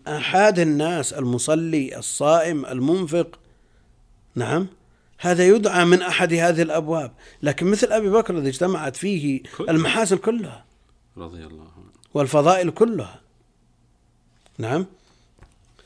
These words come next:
Speaker 1: آه، ونقل ابن بطال عن المهلب قول أبي بكر: "ما على أحد ينع-، يدعى من تلك الأبواب من ضرورة، يريد أنه من لم يكن إلا من أهل خصلة واحدة من هذه الخصال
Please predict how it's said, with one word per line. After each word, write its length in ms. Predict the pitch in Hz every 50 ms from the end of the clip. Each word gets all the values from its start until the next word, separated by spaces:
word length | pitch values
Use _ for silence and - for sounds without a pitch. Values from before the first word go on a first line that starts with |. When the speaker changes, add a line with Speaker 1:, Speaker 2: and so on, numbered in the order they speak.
| _ _ _ _ _ _ _ _ _ _ _ _ _ _ _ _ _ _ _ _ _ _ _ _ _ _ _ _ 170
Speaker 1:
آه، 240 | 147 135 135 131 -
ونقل 440 | 147 156 160 202 220 - 226 208
ابن 200 | 185 156 147 143
بطال 580 | 135 131 135 127 - - 147 143 139 131 127 123 - _ _ -
عن 160 | 123 123 123
المهلب 540 | 120 123 120 113 110 135 139 131 123 117 120 -
قول 220 | - 135 127 127
أبي 260 | 127 120 120 113 113
بكر: 260 | 107 135 135 - 135 117
"ما 220 | 113 117 123 113
على 180 | 120 131 135 139
أحد 440 | 139 - - 156 - - 147 135
ينع-، 420 | 131 127 131 156 156 139 139 139 131 -
يدعى 340 | 151 156 151 - 127 131
من 140 | 123 123 123
تلك 260 | 123 147 143 131 -
الأبواب 440 | 127 120 117 117 120 135 143 147 135
من 180 | 131 123 120 110
ضرورة، 380 | 117 127 127 143 156 160 151
يريد 400 | 135 123 123 139 151 160 151 135
أنه 680 | 131 - - 135 135 143 143 139 147 170 196 208 196 - _ _ _ _ _ _
من 280 | - 131 143 156 160 156
لم 200 | 143 135 123 123
يكن 280 | 147 151 147 - 131 127
إلا 320 | - 147 151 151 147 135
من 160 | 127 139 135
أهل 260 | 139 151 151 147 143
خصلة 400 | 127 - 156 170 - - 185 170 160 -
واحدة 680 | 165 151 127 120 120 120 - 143 143 135 113 - - _ _ _ _ _ - _ _ _
من 180 | - 123 123 123
هذه 400 | 127 151 185 208 208 196 185 180
الخصال 640 | 165 165 160 151 131 - 139 127 123 123 123 123